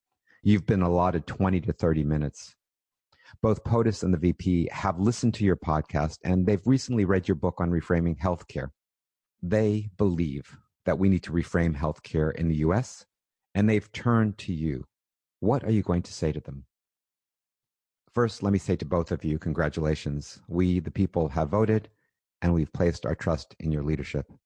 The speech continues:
God bless you, and God bless our country. To begin, covid nineteen is the most obvious, immediate, and critically urgent issue we must address.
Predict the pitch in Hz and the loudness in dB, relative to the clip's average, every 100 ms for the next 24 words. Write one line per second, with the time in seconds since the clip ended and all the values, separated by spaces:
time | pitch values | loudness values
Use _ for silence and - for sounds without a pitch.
0 | _ - 80 73 80 - 98 87 82 71 | _ -6 -4 -2 -6 0 2 4 2 -2
1 | 76 73 76 69 - - 73 - 73 - | -6 -4 -4 -6 -10 -16 -12 -8 -8 -8
2 | 71 67 _ _ _ _ _ _ _ _ | -10 -10 _ _ _ _ _ _ _ _
3 | _ _ _ _ _ _ - 135 135 113 | _ _ _ _ _ _ -4 0 2 0
4 | - 156 151 110 101 98 98 92 87 87 | 0 0 2 2 0 0 2 2 2 0
5 | 80 87 85 82 - 95 87 92 82 - | 0 2 2 0 -2 0 2 2 2 -2
6 | - - _ - 90 87 82 82 80 - | -14 -20 _ 0 2 4 4 2 0 -2
7 | - 92 - 76 82 78 - 80 - 78 | 0 0 2 2 2 0 -2 -2 -2 -4
8 | 73 71 76 73 78 - 71 - 71 71 | -2 0 0 0 -2 -2 -6 -2 -2 -4
9 | - | -10